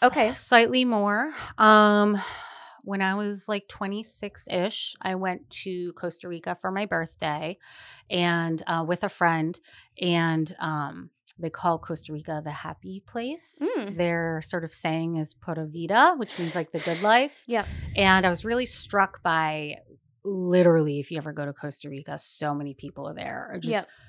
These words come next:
Speaker 2: so happy in their line of work. It doesn't matter if they're, like, serving you up breakfast or
Speaker 1: Mm-hmm.
Speaker 2: working in, like, a little, um, tourism shop.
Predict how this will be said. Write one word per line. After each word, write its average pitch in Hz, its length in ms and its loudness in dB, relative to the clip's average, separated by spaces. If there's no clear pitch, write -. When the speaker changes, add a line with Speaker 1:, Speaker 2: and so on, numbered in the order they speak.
Speaker 2:
so 226 800 4
happy 277 840 -6
in 233 220 2
their 226 220 4
line 196 260 2
of 170 160 -6
work. 170 320 -2
It - 100 -12
doesn't 208 280 -4
matter 180 560 2
if 175 160 -8
they're, 165 320 -2
like, 156 320 -4
serving 190 420 0
you 185 180 0
up - 220 -2
breakfast 208 880 2
or 175 100 -2
Speaker 1:
Mm-hmm. 165 80 0
Speaker 2:
working 175 340 0
in, 156 120 -2
like, 156 200 -6
a 160 40 -6
little, 160 560 -4
um, 143 380 -6
tourism 226 540 2
shop. 196 460 8